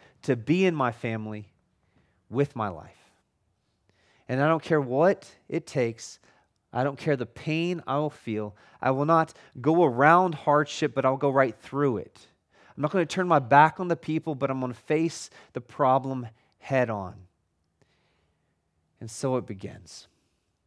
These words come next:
He is then arrested right after that time of prayer. Judas shows up, as with the scripture we have read earlier.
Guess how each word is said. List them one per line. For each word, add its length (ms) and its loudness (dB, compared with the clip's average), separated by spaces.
He 140 -6
is 140 -6
then 160 0
arrested 600 -4
right 220 0
after 260 -2
that 140 -6
time 240 -10
of 120 -14
prayer. 400 -8
Judas 380 -8
shows 380 -8
up, 240 -10
as 160 -10
with 120 -18
the 60 -12
scripture 440 -10
we 100 -6
have 140 -6
read 180 -4
earlier. 400 -6